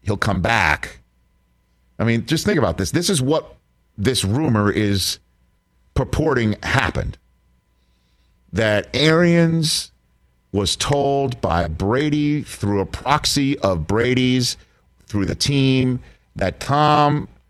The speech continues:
retired because of you. He's thinking of coming back, but he's not coming back if you're here. And you gotta go. Somebody had to tell that to Arians. Was it Brady? Was it somebody in Tampa?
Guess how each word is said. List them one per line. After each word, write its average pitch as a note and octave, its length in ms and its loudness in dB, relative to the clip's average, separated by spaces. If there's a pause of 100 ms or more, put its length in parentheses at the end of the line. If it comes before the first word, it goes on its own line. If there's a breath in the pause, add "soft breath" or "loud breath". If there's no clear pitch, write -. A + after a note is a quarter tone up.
(260)
retired C3 460 0
because A#2+ 300 -2
of C#3+ 60 0
you. F2 220 0 (880)
He's A2 200 -4
thinking C#3+ 260 -2
of - 80 -6
coming C#3+ 280 0
back, G#2 400 0 (200)
but G2 120 -2
he's G2+ 160 -2
not C3+ 180 2
coming B2 240 0
back A2 240 0
if - 140 -6
you're F#2 140 0
here. D#2 140 -4 (1200)
And G#2+ 640 0 (300)
you G#2 180 0
gotta B2 180 0
go. C#3+ 240 -2 (720)
Somebody D#3+ 300 0
had D#3 60 0
to C3+ 60 0
tell C#3+ 200 0
that A#2+ 180 0
to C3+ 120 -2
Arians. D2 400 -4 (300)
Was G2+ 140 -2
it F#2+ 120 -4
Brady? E3 340 0
Was G2+ 160 0
it E2+ 100 -4
somebody D#3 360 4
in C3 100 4
Tampa? C#3+ 420 0